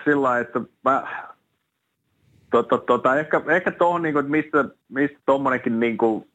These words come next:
tulee ki-, ki-, me tiedetään, jo Anttikin, kun pelaat eri lajeja, niin fudiksestahan siellä pelataan aika paljon, niinku, se on, se on, niinku, tosi sijoittuvaa, niin kuitenkin fudiksessa mä olin aika paljon pakki ja libero ja toppari, niin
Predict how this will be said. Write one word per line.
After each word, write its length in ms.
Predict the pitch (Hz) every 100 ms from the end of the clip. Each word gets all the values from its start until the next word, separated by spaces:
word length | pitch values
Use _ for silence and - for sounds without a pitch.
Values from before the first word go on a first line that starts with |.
| _
tulee 260 | 120 120
ki-, 280 | 110 120 - -
ki-, 160 | 117
me 140 | 113 110
tiedetään, 600 | - 117 110 - 104 104 _ _ _
jo 160 | 104 104
Anttikin, 440 | 107 - 101 98
kun 160 | 107 101
pelaat 420 | 110 104 101 98
eri 200 | 113 110
lajeja, 380 | 113 120 117 104
niin 120 | 101 -
fudiksestahan 760 | 139 143 156 - 101 101 98 - _ _ _ _ -
siellä 240 | 117 113
pelataan 400 | 107 104 - 101
aika 160 | 104 87
paljon, 280 | 101 98 85
niinku, 280 | 82 78 - _ _ _ _ _ _ _ _ _ -
se 60 |
on, 200 | 92 73
se 60 | 101
on, 100 | 98
niinku, 160 | 98 95
tosi 240 | 110 104 104
sijoittuvaa, 540 | 107 104 101 90 85
niin 240 | 87 80 - - _ _
kuitenkin 320 | 110 110 107
fudiksessa 420 | 113 131 127 120 107
mä 80 | 107
olin 120 | 110
aika 160 | 113
paljon 260 | - 104 101
pakki 360 | - 113 - 104
ja 140 | 90
libero 400 | 101 95 101 87
ja 200 | 87 78 -
toppari, 420 | 101 98 95 82
niin 160 | 76